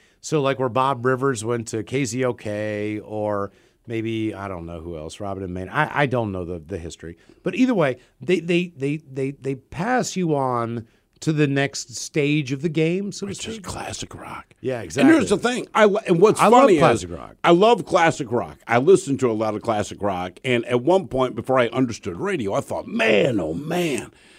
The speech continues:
Speaker 2: I hear the same jocks for thirty years." And they're like, "Right, 'cause you heard them when you were young on the station like K I S W."
Speaker 1: Yeah.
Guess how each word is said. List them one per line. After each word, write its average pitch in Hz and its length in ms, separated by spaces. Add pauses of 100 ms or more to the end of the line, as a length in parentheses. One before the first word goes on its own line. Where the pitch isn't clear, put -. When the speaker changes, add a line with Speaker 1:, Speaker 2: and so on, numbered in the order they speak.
(240)
Speaker 2:
I 214 140
hear 170 260
the 117 140
same 180 480
jocks 190 380
for 143 180
thirty 208 340
years." 175 380
And 127 80
they're 123 60
like, 110 140
"Right, 92 240
'cause 101 200
you 123 100
heard 135 220
them 135 120
when 123 100
you 117 100
were 113 80
young 156 500
on 123 280
the 110 60
station 113 380
like 95 200
K 101 240
I 73 160
S 85 100
W." 143 340
Speaker 1:
Yeah. - 80